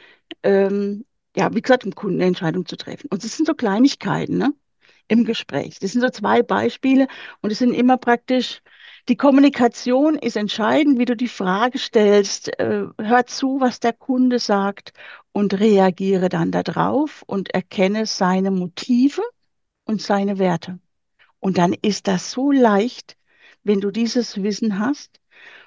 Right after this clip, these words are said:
und kannst dem Kunden helfen, weil manches Mal steht er sich auch selber im Weg. Ja, und das ist so mein Ansatz und es ist spannend immer im Gespräch, wenn du dann die richtigen Fragen stellst,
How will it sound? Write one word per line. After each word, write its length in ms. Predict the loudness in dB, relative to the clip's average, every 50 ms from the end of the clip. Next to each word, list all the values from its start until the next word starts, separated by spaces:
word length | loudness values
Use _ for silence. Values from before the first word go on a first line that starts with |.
| _ _ -2
und 180 | -2 -2 -2
kannst 360 | 0 0 0 0 0 -2 -4 -4
dem 160 | -4 -4 -4
Kunden 360 | -4 -2 -2 -2 -2 0 0
helfen, 340 | 2 4 4 4 2 0 -2
weil 80 | -2
manches 360 | 0 0 -2 -4 -4 -8 -8 -8
Mal 80 | -8
steht 180 | -6 -6 -4 -4
er 80 | -4
sich 160 | -4 -4 -6 -8
auch 100 | -8 -6
selber 320 | -4 -2 -2 -2 -4 -4
im 160 | -6 -8 -8
Weg. 280 | -8 -12 -16 _ -20 _ _ _ _ _ _ _ -10
Ja, 200 | -8 -6 -6 -6 -8 _
und 420 | -8 -4 -4 -4 -4 -8 -12 _ -6
das 160 | -6 -4 -2
ist 140 | -4 -4 -4
so 300 | -2 -2 -2 -2 -4 -8 _ _ _ _ _ _ _ _ _
mein 300 | 0 2 4 4 4 2
Ansatz 640 | 2 0 2 2 2 2 4 2 2 2 -2 -8 -12 -8
und 400 | -6 -6 -6 -6 -8 -14 -20 _ _ -8
es 160 | -6 -6 -6
ist 160 | -8 -10 -10
spannend 580 | -12 -10 _ -2 0 2 4 6 6 6 6 4
immer 280 | 0 0 0 0 0
im 160 | 0 -2 -4
Gespräch, 720 | -4 -6 -8 -8 -10 -10 -6 -2 0 0 0 0 -2 -2 -2
wenn 100 | -2 -2
du 80 | -2
dann 280 | -2 0 2 4 6 6 4 6
die 120 | 6 4 4
richtigen 580 | 4 4 2 0 0 -4 -8 -6 -4 -4 -6
Fragen 680 | -6 -8 -18 -16 -12 -10 -10 -8 -8 -8 -6 -4 -6 -6
stellst, 640 | -6 -6 -4 0 0 2 2 0 -2 -4 -8 -14